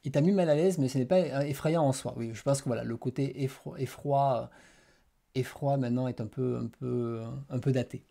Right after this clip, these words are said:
On a vu tellement de choses horrifiques, euh, et beaucoup plus visuelles que, voilà. Mais il faut se remettre à l'époque. À l'époque, il n'y avait pas tout ça, hein. Il y a, la télé était là depuis pas longtemps. Euh, euh, on parle, euh, c'est, euh, c'est, c'est,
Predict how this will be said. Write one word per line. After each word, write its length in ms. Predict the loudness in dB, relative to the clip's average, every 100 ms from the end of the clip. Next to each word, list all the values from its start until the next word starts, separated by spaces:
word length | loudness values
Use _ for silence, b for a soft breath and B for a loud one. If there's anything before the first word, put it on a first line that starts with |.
| _ _ _ _ _ _ _ -2
On 120 | 4
a 60 | 4
vu 120 | 4
tellement 280 | 2 4 4
de 80 | 2
choses 240 | 2 2
horrifiques, 640 | 2 0 -2 -2 0 -2 -4
euh, 280 | -4 -6 -6
et 120 | -4
beaucoup 240 | -2 -2
plus 120 | 0
visuelles 560 | 2 2 2 2 2 0
que, 200 | -2 -6 B B B B B
voilà. 140 | 2
Mais 100 | 6
il 60 | 8
faut 140 | 6
se 80 | 6
remettre 240 | 4 4
à 40 | 4
l'époque. 280 | 4 4 2
À 40 |
l'époque, 220 | -2 -2
il 40 | -4
n'y 40 |
avait 40 |
pas 120 | -6 -10
tout 100 | -4
ça, 180 | -2
hein. 140 | -2 -4 -6
Il 100 | -6
y 40 |
a, 380 | -6 -8 -8 -8
la 200 | -6 -2
télé 360 | 2 4 4
était 180 | 2 2
là 120 | 2
depuis 200 | 2 0
pas 100 | -2
longtemps. 640 | 0 2 4 4 6 4 2
Euh, 100 | 0 B B B
euh, 120 | -4 -2
on 140 | 0
parle, 220 | 2 2
euh, 340 | 2 0 -2 -4
c'est, 380 | -2 0 0
euh, 220 | -4 -6 -8
c'est, 160 | -10
c'est, 340 | -8 -6 -6